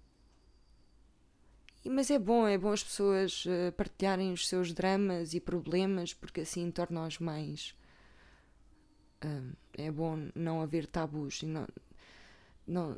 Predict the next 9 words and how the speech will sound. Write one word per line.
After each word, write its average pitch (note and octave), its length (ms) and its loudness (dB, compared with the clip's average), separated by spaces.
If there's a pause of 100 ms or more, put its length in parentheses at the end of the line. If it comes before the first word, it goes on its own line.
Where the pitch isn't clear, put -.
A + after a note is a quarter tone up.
falar-se F#3 520 4
de E3 80 -4
coisas E3 340 0
que - 120 -10
doem, F#3 300 6
não F#3+ 120 2
é? F#3+ 200 -2 (200)
Porque, G3+ 360 -2 (4000)
perceberam? F#3+ 460 6